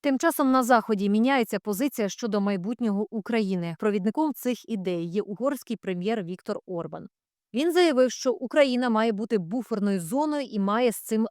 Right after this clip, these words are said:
змиритися. Мовляв, членство України в Є С принесе війну в саму Європу. Іншими словами, європейці не хочуть воювати і будуть робити все, щоб цього уникнути.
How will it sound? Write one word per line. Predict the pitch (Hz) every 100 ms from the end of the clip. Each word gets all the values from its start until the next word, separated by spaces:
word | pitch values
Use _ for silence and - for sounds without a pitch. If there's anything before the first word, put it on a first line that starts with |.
| -
змиритися. | 170 214 226 226 180 - 175 160
Мовляв, | 196 220 185 - -
членство | - 254 254 - 214 -
України | 214 254 226 185
в | 170
Є | 180 254
С | 277 -
принесе | 208 202 - 220
війну | 196 190 240
в | 196
саму | - 226 220 233 -
Європу. | 190 220 240 240 185 165 _ _ _
Іншими | 294 311 - 262
словами, | - 233 208 185
європейці | 180 208 226 254 233 226
не | 208 254
хочуть | - 233 196 185 180 202
воювати | 185 220 190 196 254 -
і | 185 196
будуть | 190 202
робити | 190 175 202 180
все, | - 240
щоб | - 196 -
цього | 175 175 -
уникнути. | 226 240 - 156 -